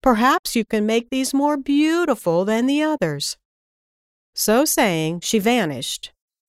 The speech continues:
and the boys were left alone. But each held in his hand a new book opened at the first page.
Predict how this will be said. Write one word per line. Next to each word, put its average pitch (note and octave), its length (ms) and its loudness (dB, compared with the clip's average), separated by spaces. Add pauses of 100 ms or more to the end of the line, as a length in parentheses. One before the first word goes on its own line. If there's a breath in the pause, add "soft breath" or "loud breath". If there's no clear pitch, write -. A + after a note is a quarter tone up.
and G3 160 4
the F3 100 0
boys F#3 440 0
were A3+ 140 0
left G#3+ 280 -4
alone. D#3 500 -2 (840)
But G3 120 2
each - 240 0
held A3 400 2 (100)
in F#3 140 2
his G#3+ 240 2
hand E3+ 440 0
a F3 140 0
new G#3+ 240 4
book F3+ 360 -2 (400)
opened D#3+ 480 0
at D#3 140 -2
the D#3+ 80 -8
first D#3 320 -4
page. F#3+ 560 -4